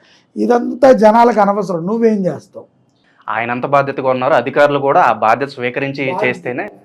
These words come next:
Speaker 1: బాధ్యతను స్వీకరించి వాళ్ళతో మమేకమయ్యి మార్చాలి అనేటువంటి ఆలోచన ఆయనలో ఎంత ఉందో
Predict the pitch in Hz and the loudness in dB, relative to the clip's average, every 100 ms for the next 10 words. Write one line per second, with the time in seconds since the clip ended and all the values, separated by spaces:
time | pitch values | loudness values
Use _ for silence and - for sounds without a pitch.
0 | 277 240 240 196 226 214 202 185 190 185 | -6 0 0 2 2 2 -4 -4 -4 -4
1 | 185 180 175 190 180 226 254 247 214 208 | -6 -6 -6 0 4 4 4 4 4 2
2 | 180 165 175 180 180 170 165 165 170 - | -2 -2 0 0 -2 -2 -2 -6 -8 -12
3 | _ _ - 143 170 202 247 247 - 240 | _ _ -14 -4 4 6 6 2 2 6
4 | 233 226 240 254 240 226 214 208 208 190 | 8 8 10 10 8 6 2 0 -2 0
5 | 170 180 180 180 185 247 349 _ _ _ | 2 0 -2 -2 -2 -2 -4 _ _ _
6 | _ 147 165 202 233 226 220 214 214 220 | _ -4 2 4 4 4 2 4 2 0
7 | - _ _ _ _ - 180 180 233 196 | -4 _ _ _ _ -4 -4 -2 -4 0
8 | 160 196 285 | 0 0 -6